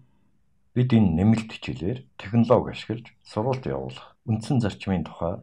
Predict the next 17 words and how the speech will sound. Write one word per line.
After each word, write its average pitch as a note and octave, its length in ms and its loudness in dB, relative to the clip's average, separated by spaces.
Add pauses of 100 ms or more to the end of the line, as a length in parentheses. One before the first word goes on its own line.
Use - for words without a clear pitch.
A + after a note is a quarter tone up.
(160)
үзэж - 320 -12
танилцах C2+ 400 -14
болно. A#1 560 -8 (960)
Гарчгаас C3 340 -6
харахад G#2+ 280 -4 (100)
технологиг G2+ 600 0 (420)
боловсрол, F2+ 460 -6 (280)
сургалтын G#2 560 -2
үйл E2 240 0
ажиллагаа, E2+ 400 -6 (420)
модуль A#2 380 4
болон F2 300 -4 (100)
ангид F#2+ 400 -2
хэрхэн A#2 400 0
нийцүүлэн F#2 560 -4
ашиглах - 400 -10
тухай E2+ 300 -4